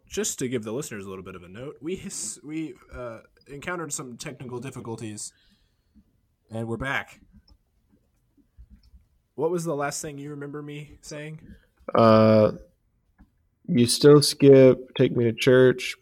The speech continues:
Speaker 2: but you think the whole album is Gucci.
Speaker 1: It is Gucci. I can,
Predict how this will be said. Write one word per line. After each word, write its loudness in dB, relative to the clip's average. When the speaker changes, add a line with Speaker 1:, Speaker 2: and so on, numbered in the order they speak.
Speaker 2:
but 2
you 2
think -2
the 0
whole 2
album 2
is -2
Gucci. -6
Speaker 1:
It -10
is -4
Gucci. -12
I -10
can, -14